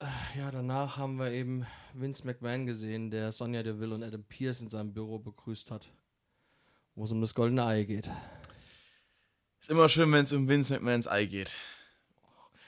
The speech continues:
Speaker 1: Vince McMahon hat keine Eier, der hat Grapefruits.
Speaker 2: Das, äh,
Speaker 1: Hat er
Speaker 2: ist
Speaker 1: früher
Speaker 2: schön
Speaker 1: so
Speaker 2: für ihn.
Speaker 1: gesagt. Grapefruits.
Speaker 2: <laughs> Alter.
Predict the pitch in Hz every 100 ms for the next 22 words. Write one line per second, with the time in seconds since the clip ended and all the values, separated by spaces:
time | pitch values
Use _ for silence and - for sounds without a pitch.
0 | - - 127 131 120 127 123 - 131 120
1 | 110 117 110 107 - 101 - 92 92 -
2 | - _ _ _ _ _ _ - 104 -
3 | - 101 101 101 90 _ _ _ _ -
4 | - _ - 123 139 - 147 156 156 123
5 | 101 101 95 - - - - - 139 -
6 | - - - - - - - - 139 -
7 | - 160 - - 139 - - - - _
8 | _ - - - - -